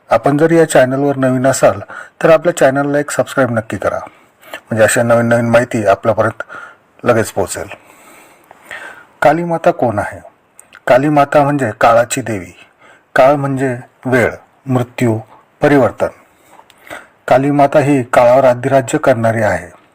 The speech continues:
ती काळालाच गिळणारी शक्ती आहे,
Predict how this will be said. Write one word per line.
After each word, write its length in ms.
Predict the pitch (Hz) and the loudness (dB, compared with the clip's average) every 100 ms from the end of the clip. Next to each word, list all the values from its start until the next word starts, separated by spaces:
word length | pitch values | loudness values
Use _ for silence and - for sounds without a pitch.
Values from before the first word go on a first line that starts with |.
| _ _ _ _ - - _ _ - | _ _ _ _ -20 -20 _ _ -4
ती 60 | 139 | 0
काळालाच 480 | 135 123 135 156 147 | 4 4 4 2 2
गिळणारी 380 | 139 139 143 | 0 2 0
शक्ती 400 | - 127 - - | -2 -6 -4 2
आहे, 260 | 139 101 | 2 2